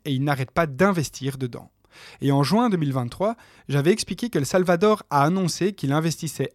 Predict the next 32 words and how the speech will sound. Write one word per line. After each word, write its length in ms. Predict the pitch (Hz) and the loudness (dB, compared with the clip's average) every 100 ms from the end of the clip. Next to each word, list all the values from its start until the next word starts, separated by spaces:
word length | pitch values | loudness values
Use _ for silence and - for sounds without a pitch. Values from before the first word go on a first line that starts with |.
| - | -2
un 160 | 233 | 2
milliard 560 | 233 208 180 196 180 131 | 2 2 2 2 2 -2
de 80 | 123 | -4
dollars 480 | 123 117 156 196 - | -4 -2 -4 -6 -8
pour 180 | 135 | -10
construire 480 | - 196 - 233 214 - | -4 -4 -2 -6 -6 -2
un 100 | 151 | 0
mineur 320 | 170 185 170 | 2 2 0
de 80 | 143 | -2
Bitcoin 480 | 143 - 165 147 139 | -4 -4 -2 -2 -4
géant 560 | 147 117 190 156 143 202 - | -4 2 4 4 0 -6 -10
qui 100 | 135 | -6
s'appellera 580 | 160 165 151 135 175 - - | -2 -2 -2 -2 -4 -8 -12
Volcano 720 | 127 185 202 175 139 131 - - | 0 2 4 0 0 -2 -4 -6
Energy. 480 | 151 135 117 117 127 _ _ - - - - | -4 -2 -4 -8 -14 _ _ -20 -20 -20 -8
Cette 240 | - 160 | -4 0
machine 360 | 180 170 214 202 | 2 2 2 0
fonctionnera 640 | - 147 170 156 143 - - | -2 -4 -2 0 0 -2 0
uniquement 560 | 285 294 - 196 160 - | 2 2 2 2 2 0
au 80 | 139 | 0
renouvelable, 680 | 131 123 120 151 208 247 - | 0 -2 0 0 0 -4 -2
notamment 600 | 156 151 131 143 226 247 151 | 0 2 0 0 -2 -6 -8
grâce 340 | 127 190 190 | 2 2 2
au 60 | 139 | -2
surplus 340 | 208 - 160 | -2 -4 -4
d'énergie 640 | 135 160 139 120 185 220 147 | -2 0 0 -2 -6 -6 -6
d'un 280 | 127 196 | 0 0
des 140 | 165 131 | 0 -2
nombreux 420 | 151 226 175 165 | -2 -2 0 2
volcans 420 | 143 123 - 160 | 2 -2 -4 -6
du 100 | 151 | -4
Salvador. 680 | 127 131 117 113 76 - | -4 -4 -4 -10 -14 -18